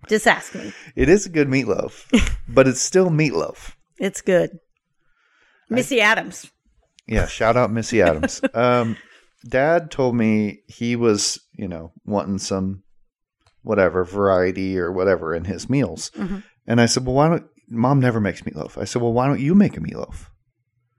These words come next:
Speaker 2: "Well, Mom doesn't like it." "Would you?"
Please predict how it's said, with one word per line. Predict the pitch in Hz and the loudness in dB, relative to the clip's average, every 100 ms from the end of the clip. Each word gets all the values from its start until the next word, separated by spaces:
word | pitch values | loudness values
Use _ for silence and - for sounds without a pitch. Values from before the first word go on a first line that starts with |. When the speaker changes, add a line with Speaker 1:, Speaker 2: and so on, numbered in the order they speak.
| _ _ _ | _ _ _
Speaker 2:
"Well, | 113 | -2
Mom | 113 117 | 2 2
doesn't | 120 101 98 | 2 0 -2
like | 80 - | -4 -8
it." | - _ _ _ _ _ _ | -16 _ _ _ _ _ _
"Would | 107 - | -12 -6
you?" | 120 120 123 | -4 -4 -8